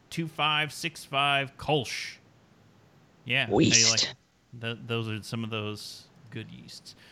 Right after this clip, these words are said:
Speaker 1: Uh, blonde ale, cream ale, and American wheat beers are sometimes classified as hybrid styles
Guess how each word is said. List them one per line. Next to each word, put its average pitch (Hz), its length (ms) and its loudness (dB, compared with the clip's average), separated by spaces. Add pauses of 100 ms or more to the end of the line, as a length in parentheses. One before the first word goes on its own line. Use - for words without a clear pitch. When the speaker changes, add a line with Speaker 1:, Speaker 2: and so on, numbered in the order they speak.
(280)
Speaker 1:
Uh, 123 200 2
blonde 170 520 2
ale, 156 360 2
cream 156 380 -2
ale, 127 280 4
and 120 200 -2
American 120 420 -2
wheat 123 200 -4
beers 113 280 -2
are 117 80 -6
sometimes 120 380 -4
classified 120 600 -2
as 113 140 -6
hybrid 135 560 -2
styles 156 680 0